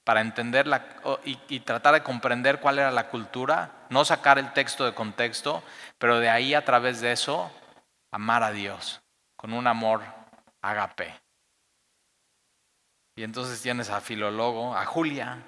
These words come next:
otra mujer, fíjate, a Nereo y a su hermana, a Ol-, Olimpas y a todos los santos que están con ellos.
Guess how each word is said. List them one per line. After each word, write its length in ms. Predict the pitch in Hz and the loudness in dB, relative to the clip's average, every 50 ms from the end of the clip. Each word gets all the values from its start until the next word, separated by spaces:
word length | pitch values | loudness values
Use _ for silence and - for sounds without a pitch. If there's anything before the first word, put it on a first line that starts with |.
| - - _ _ _ _ _ _ _ _ _ _ _ _ - | -20 -20 _ _ _ _ _ _ _ _ _ _ _ _ -14
otra 220 | 110 - 127 120 | -6 -4 -2 -2
mujer, 380 | 110 104 95 - - 113 117 - | -2 -4 -6 -6 -6 -6 -8 -8
fíjate, 560 | - 110 95 95 92 90 - 92 90 87 - _ _ _ _ _ _ _ _ _ _ _ _ _ _ - | -12 -14 -12 -12 -14 -12 -12 -14 -14 -14 -18 _ _ _ _ _ _ _ _ _ _ _ _ _ _ -8
a 80 | 101 | -6
Nereo 640 | 104 107 110 110 110 117 127 127 123 127 131 131 123 - - - - _ _ _ _ _ _ _ _ - | -4 -2 0 0 0 0 0 0 -2 -2 -6 -8 -14 -18 -20 -20 -20 _ _ _ _ _ _ _ _ -6
y 60 | 110 | -4
a 60 | 101 | -4
su 140 | - - 117 | -2 -2 -4
hermana, 840 | 110 117 110 120 123 131 135 131 127 127 127 123 - - - - _ _ _ _ _ _ _ _ _ _ _ _ _ | -4 -2 0 0 0 0 0 -2 -6 -8 -8 -10 -14 -20 -20 -20 _ _ _ _ _ _ _ _ _ _ _ _ _
a 80 | - 104 | -2 -2
Ol-, 180 | 107 120 - - - _ _ _ - | -2 -2 -6 -12 -18 _ _ _ -8
Olimpas 800 | - 113 117 123 135 143 135 - 139 135 135 135 - - - - _ _ _ _ _ _ _ _ _ _ _ _ | -6 -4 -4 -4 -4 -6 -6 -6 -6 -6 -6 -6 -10 -12 -12 -16 _ _ _ _ _ _ _ _ _ _ _ _
y 60 | - 110 | -4 -4
a 160 | 110 - - | -4 -2 -2
todos 280 | 160 156 160 180 180 | -2 -2 0 -2 -4
los 140 | 165 156 - | -4 -4 -4
santos 360 | - 143 131 139 - 143 127 | -2 -4 -4 -4 -6 -10 -10
que 80 | - - | -8 -8
están 220 | - - 127 120 | -6 -6 -6 -6
con 220 | 113 - 117 107 107 | -6 -6 -6 -6 -6
ellos. 480 | 110 110 104 98 92 92 - - - | -6 -6 -8 -10 -12 -14 -16 -18 -18